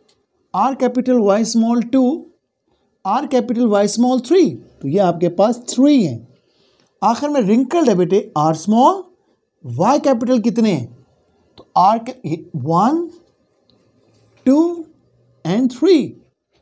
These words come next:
और आखिर में देखें R small, Y small क्या है?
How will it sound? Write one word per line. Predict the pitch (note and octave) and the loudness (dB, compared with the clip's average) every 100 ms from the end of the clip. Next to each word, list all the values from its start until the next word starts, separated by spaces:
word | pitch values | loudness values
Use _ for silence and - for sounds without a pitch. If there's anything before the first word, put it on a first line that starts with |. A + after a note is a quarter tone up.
| _ _ _ _ _ | _ _ _ _ _
और | F3 - | -8 -2
आखिर | A#3 A3 C#4+ | 0 2 2
में | A3+ | 2
देखें | F3+ G3+ B3 - E3 A3 | 2 0 -4 -4 -6 -4
R | A#3+ | -2
small, | B3 B3+ B3+ E3+ | 0 2 2 0
Y | E3+ F3 F#3 | 0 0 0
small | F#3+ G3+ | 0 0
क्या | G3 A3 | 0 2
है? | A3 D#4 | 4 2